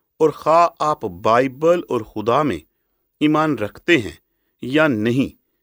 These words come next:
جس طرح چاہیں زندگی بسر کریں، آسمان پھر بھی آپ کا گھر ہے۔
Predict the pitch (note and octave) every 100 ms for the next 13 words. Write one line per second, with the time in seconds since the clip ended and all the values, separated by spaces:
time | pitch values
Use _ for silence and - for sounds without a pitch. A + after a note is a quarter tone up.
0 | _ F#2+ G#2 F3+ - E3 D#3+ D3+ - C#3+
1 | D#3 D#3+ C3 A#2+ D3 C3+ A#2 D#3+ E3+ C3+
2 | - A#2 - C3 A2+ G2+ _ _ _ _
3 | _ _ B2+ B2 - C3 C3+ C3 - C3+
4 | B2+ G2+ A#2 A2 - - A#2+ - - G#2
5 | - A2 F#2+